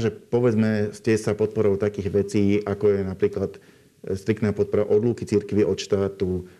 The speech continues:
alebo dekriminalizácie marihuany, alebo podpory, e, tých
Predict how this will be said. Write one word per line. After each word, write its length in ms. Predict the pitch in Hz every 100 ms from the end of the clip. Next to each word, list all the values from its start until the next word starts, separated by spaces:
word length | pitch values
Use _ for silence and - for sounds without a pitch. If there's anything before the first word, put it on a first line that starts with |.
| -
alebo 240 | 107 101
dekriminalizácie 800 | 104 110 104 98 90 98 - 98
marihuany, 640 | 95 98 92 92 92 92 92 - - -
alebo 240 | 120 107
podpory, 880 | 104 - 110 - 104 104 101 101 101
e, 40 | 95 95 95 90 -
tých 240 | 92 -